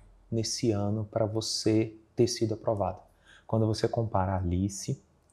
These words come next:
com os outros colegas, com as outras pessoas que prova-, que estudavam, que você acompanhou de perto. Você que teve resultado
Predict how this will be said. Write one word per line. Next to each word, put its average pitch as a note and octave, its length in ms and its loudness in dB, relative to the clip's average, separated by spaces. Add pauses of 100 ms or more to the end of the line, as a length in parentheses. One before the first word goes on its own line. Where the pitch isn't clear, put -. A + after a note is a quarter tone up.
(140)
com D3+ 240 2
os C3+ 100 4
outros D#3 340 4
colegas, A2+ 500 4
com - 100 -6
as A2 100 2
outras C#3 280 0
pessoas - 520 -2
que - 120 -20
prova-, A#2 420 2 (240)
que A#2 260 2 (220)
estudavam, C3 560 4
que D#3+ 100 2
você E3 200 6
acompanhou D#3+ 520 2
de D3 80 -4
perto. - 400 -4 (600)
Você C3 280 4
que F3+ 100 -6
teve D3+ 200 2
resultado C3 600 0